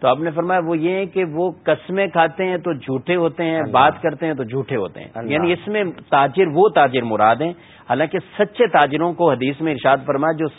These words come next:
Speaker 1: سچے تاجر ہوں گے قیامت کے دن اللہ ان کو نبیوں کے ساتھ رکھے گا۔
Speaker 2: سبحان اللہ، سبحان اللہ۔ بڑی برکتیں ہیں اور بہت سارے فضائل بھی ہیں سچ بولنے کے، ہم اپنے ناظرین کو اپنے ساتھ ملائیں گے۔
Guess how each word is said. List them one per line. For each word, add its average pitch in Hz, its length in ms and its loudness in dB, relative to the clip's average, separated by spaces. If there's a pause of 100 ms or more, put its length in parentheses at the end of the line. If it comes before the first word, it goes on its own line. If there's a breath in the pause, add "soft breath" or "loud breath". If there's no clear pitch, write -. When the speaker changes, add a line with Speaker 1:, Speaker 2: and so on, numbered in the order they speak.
Speaker 1:
سچے 196 440 0
تاجر 160 440 2
ہوں 165 200 0
گے 180 140 -2
قیامت 147 460 0
کے 156 80 -2
دن 151 200 -4
اللہ 143 160 0
ان 151 140 0
کو 151 100 -4
نبیوں 123 340 -4
کے 117 80 -8
ساتھ 110 240 -4
رکھے 104 220 -12
گا۔ - 120 -20
Speaker 2:
سبحان 120 400 -4
اللہ، 117 220 -6 (180)
سبحان 110 320 -8
اللہ۔ 110 160 -6
بڑی 143 280 0
برکتیں 165 480 2
ہیں 165 180 0
اور 147 180 4
بہت 139 340 0
سارے 139 260 2 (480 loud breath)
فضائل 127 360 4
بھی 160 160 -4
ہیں 151 200 -2
سچ 135 160 -6
بولنے 139 320 0
کے، 139 160 0
ہم 135 120 0
اپنے 135 220 0
ناظرین 127 440 2
کو 147 100 2
اپنے 139 200 0
ساتھ 131 280 2
ملائیں 131 360 2
گے۔ 147 100 2